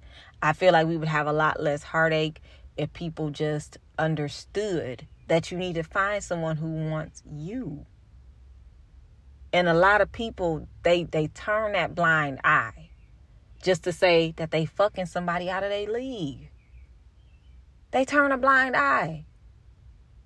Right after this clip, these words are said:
when the person is shitting on them. They turn a blind eye when the person is cheating on them.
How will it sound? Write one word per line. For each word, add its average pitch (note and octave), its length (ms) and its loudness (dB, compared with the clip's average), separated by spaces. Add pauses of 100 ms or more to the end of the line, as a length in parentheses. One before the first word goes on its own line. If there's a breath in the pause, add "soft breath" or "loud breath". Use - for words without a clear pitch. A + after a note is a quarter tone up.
(2000)
when G#3+ 180 4
the G#3+ 60 2
person A#3 440 2
is G3 100 -6
shitting F3+ 340 -2
on D3+ 140 -2
them. C3 80 -8
They F3 140 0
turn B3+ 360 6
a C4+ 40 6
blind B3 420 8
eye C4 220 10
when A3+ 100 0
the G#3 80 -2
person G#3 420 6
is F#3+ 100 -12
cheating F3 440 -6
on D3+ 160 -2
them. D3 160 -12